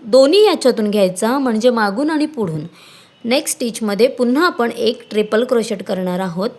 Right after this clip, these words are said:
पुन्हा चार साखळ्या करा आणि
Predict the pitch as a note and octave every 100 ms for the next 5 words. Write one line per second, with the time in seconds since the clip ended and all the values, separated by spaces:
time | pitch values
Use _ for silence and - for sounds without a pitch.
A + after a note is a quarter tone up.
0 | _ _ _ _ _ _ _ C4 B3+ C#4+
1 | F4 - _ - G#3 G#3 A#3+ C4 C4+ C4+
2 | C#4 C#4 F4+ - _ _ _ _ _ _
3 | _ _ _ _ _ _ _ _ _ _
4 | _ _ _ C#3+ D3 - - _ _ _
5 | _ _ _ _ - F#3+ F#3+ G3+